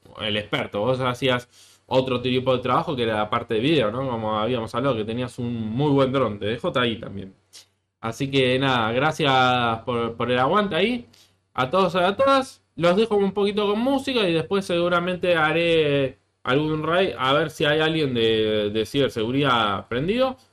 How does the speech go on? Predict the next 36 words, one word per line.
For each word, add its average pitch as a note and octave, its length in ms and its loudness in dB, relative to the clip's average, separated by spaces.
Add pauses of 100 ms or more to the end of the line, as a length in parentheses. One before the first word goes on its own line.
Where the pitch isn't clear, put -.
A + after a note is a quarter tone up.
(180)
Le B2 120 -2
hago D3+ 220 2
un C#3 240 0
raid F3 260 0
para B2 280 0
que A2+ 140 -4
sigan A#2+ 540 -4
con A2 240 -6
el A#2 100 -8
tema D3 260 -2
de A2+ 100 -2
ciberseguridad. C#3 720 -2 (320)
Y B2 160 -6
si C3 180 -2
no, F#3 340 2
bueno, A2 460 0
la G#2 400 -4
corto A#2+ 300 -2
directamente. G#2+ 680 -6 (1040)
Estoy A#2+ 460 -4 (320)
en A2+ 160 -6
la A2+ 120 0
otra A2+ 180 -2
compu A#2+ 280 -4
fijándome. G2 460 -14 (540)
Nada, B2 480 0
los C3 160 2
dejo F3 260 2
con C#3 320 2
buena F3 220 2
música. A3+ 420 -4 (1300)
<laughs> C#3 340 0 (440)
Y C#3+ 320 4
nos D3 200 0
estamos F3+ 340 2
viendo. B2 520 2